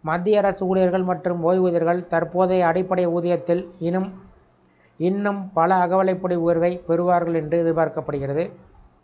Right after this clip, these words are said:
இருப்பினும், மத்திய அரசு தரப்பிலிருந்து அதிகாரபூர்வமாக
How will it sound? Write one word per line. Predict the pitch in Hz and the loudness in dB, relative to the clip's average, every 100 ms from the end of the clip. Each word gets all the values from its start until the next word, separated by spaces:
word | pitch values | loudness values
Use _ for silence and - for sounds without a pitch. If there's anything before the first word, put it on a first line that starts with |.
| _ _ _ _ - | _ _ _ _ -4
இருப்பினும், | 190 190 208 208 | 0 2 0 0
மத்திய | 190 175 170 196 | -2 -2 0 0
அரசு | 185 185 | 0 0
தரப்பிலிருந்து | 185 185 185 185 180 180 | 0 0 0 0 2 0
அதிகாரபூர்வமாக | 170 185 180 180 170 170 165 156 170 | 2 2 2 2 2 0 0 0 0